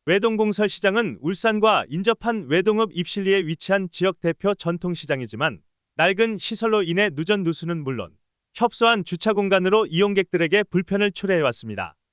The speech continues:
이에 경주시는 외동읍 입실리 천이십 번지 일 원 사천구백팔십일 제곱미터 부지에 사업비 팔십칠억 원을 들여 건축 연면적을 이천구백팔십육 제곱미터로 확장하고 점포수 마흔일곱 개,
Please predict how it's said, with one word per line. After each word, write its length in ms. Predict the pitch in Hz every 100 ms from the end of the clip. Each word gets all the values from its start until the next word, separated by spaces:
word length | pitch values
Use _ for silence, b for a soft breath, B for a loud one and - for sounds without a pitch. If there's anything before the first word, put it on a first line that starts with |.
| _ _ _ -
이에 240 | 180 226
경주시는 800 | - 190 202 208 202 233 135 82 -
외동읍 440 | 175 214 220 175
입실리 460 | 175 - 202 220 214
천이십 440 | - 233 226 -
번지 300 | 214 190 208
일 200 | 151 175
원 120 | 208
사천구백팔십일 1200 | - 214 - 220 196 180 185 - 175 - 170 190
제곱미터 540 | - 165 185 175 170 160
부지에 420 | 135 120 95 85 _ _ _ -
사업비 480 | 233 240 - 240
팔십칠억 640 | 226 240 226 233 - 214 196
원을 200 | 196 165
들여 340 | 175 196 98 -
건축 460 | 175 202 233 214
연면적을 640 | 180 180 180 165 165 214 127
이천구백팔십육 1200 | 180 - 226 214 185 196 - 196 - 190 180 196
제곱미터로 760 | - 165 185 175 - 160 180 185
확장하고 640 | - - 185 117 87 71 _ _ _
점포수 480 | - 202 214 214 226
마흔일곱 540 | 196 196 185 170 160
개, 260 | - 156